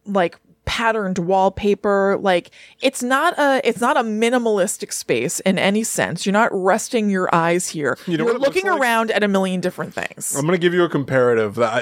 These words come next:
Speaker 2: it might work for some people. This looks like it might be, um, Sirius Black's childhood
Speaker 1: <laughs>
Speaker 2: bedroom.
Speaker 1: Oh my God, you're absolutely right.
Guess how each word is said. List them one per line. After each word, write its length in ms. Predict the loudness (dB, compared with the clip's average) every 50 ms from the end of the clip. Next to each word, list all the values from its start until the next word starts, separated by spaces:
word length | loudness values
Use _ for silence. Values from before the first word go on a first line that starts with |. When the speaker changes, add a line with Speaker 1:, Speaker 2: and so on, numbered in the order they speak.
| -4 -4
Speaker 2:
it 60 | -2
might 200 | 0 0 0 2
work 240 | 2 2 2 2 0
for 80 | -4
some 280 | -4 -2 -2 -2 -4 -4
people. 420 | -6 -8 -8 -8 -10 -12 -12 -14 _ _ _ -20 -20 -20 _ _
This 180 | 0 2 2 2
looks 160 | 0 0 0
like 80 | 0 0
it 80 | 0
might 280 | 2 2 2 2 0 0
be, 420 | -2 -2 0 0 -2 -2 -4 -4 -6 -8 _ _ _ _ _ _ _ _ _ _ _ _ _ -4
um, 400 | -2 0 0 0 -2 -6 -8 -12 -10
Sirius 560 | -6 -4 -2 0 2 2 2 2 0 -2 -4
Black's 500 | -6 -2 0 2 2 2 2 0 -4 -10
childhood 500 | -8 -6 -2 0 0 0 0 0 0 0 0
Speaker 1:
<laughs> 60 | 0
Speaker 2:
bedroom. 280 | -2 -4 -6 -6 -2 0
Speaker 1:
Oh 100 | 0 2
my 140 | 2 2 2
God, 260 | 0 0 0 0 0 0
you're 100 | 0 0
absolutely 460 | 0 0 -2 -2 -4 -6 -6 -6 -6
right. 300 | -6 -6 -6 -8 -8